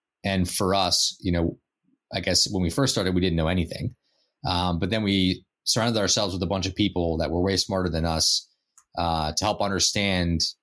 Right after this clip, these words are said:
D two C and retail. Um, not many of those people were focused on how to optimize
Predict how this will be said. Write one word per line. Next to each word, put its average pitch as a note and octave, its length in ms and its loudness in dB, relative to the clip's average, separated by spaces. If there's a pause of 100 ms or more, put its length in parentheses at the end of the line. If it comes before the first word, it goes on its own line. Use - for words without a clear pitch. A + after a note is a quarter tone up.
(160)
D G2+ 180 4
two F#2+ 60 4
C F2+ 240 2
and D#2+ 140 -2
retail. - 540 -2 (520)
Um, D#2+ 520 -2 (380)
not A2 200 0
many A2 140 0
of G#2+ 60 0
those G2 140 -2
people A#2 280 0
were E2+ 100 -2
focused F#2+ 440 -2
on E2 260 -2
how G2 200 -2
to F#2 60 -2
optimize E2+ 840 0